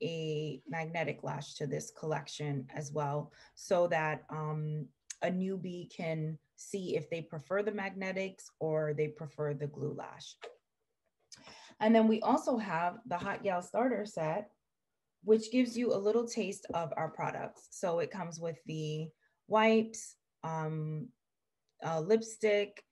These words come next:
everything in the newbie starter lash kit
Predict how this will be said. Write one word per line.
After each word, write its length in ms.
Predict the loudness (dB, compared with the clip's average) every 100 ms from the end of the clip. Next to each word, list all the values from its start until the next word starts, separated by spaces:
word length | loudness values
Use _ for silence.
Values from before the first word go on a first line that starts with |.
| _ _ _ 2
everything 440 | 4 4 4 2
in 180 | 2 0
the 260 | 2 2 2
newbie 280 | -4 -4 -6
starter 640 | -4 -2 0 0 -2 -6 _
lash 360 | -6 -4 -4 -8
kit 400 | -4 -2 -2 -4